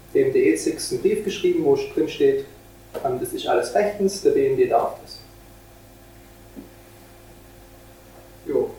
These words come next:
die N S A könnte halt sowas nicht machen. Klar könnten die irgendwie versuchen, da,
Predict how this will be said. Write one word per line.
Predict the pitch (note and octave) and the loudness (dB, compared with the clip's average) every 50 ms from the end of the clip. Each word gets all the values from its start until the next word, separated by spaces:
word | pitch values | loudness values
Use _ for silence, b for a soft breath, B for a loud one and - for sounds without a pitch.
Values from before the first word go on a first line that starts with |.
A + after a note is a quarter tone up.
| - - - - | -20 -20 -20 -10
die | - - | -4 -2
N | D3 - D3 | 0 0 0
S | - - | 2 4
A | E3 D#3 | 4 4
könnte | - E3+ D#3 - - - | 6 6 4 4 4 4
halt | C3 C3 - | 4 4 6
sowas | D#3+ E3 D#3 D3 D3 C#3+ | 6 6 6 6 6 4
nicht | D3 C#3 - - - | 2 0 -2 -2 -2
machen. | C#3 - - - - - - - - - - - - - - - - - - | -2 -2 -2 -4 -6 -12 -18 -20 -20 -20 -20 -20 -20 -20 -20 -20 -20 -12 -2
Klar | - D3+ D3+ E3 - - | 4 6 8 8 8 6
könnten | - - - C3 C3 C#3 | 4 2 0 -2 -6 -6
die | C#3+ | 2
irgendwie | - D3+ D3 D3 D3 C#3+ C#3 C#3 C#3 C3+ C3 C3 A#2+ - - | 4 4 6 4 2 -2 -6 -8 -10 -8 -8 -8 -8 -8 -8
versuchen, | - - - D#3 D3+ C#3+ C#3+ D3 C#3 C3 | -8 -6 -4 -2 -2 -2 -2 -2 -2 2
da, | C3 B2+ B2 B2 B2 B2 - - - | 4 6 6 6 6 4 2 0 -6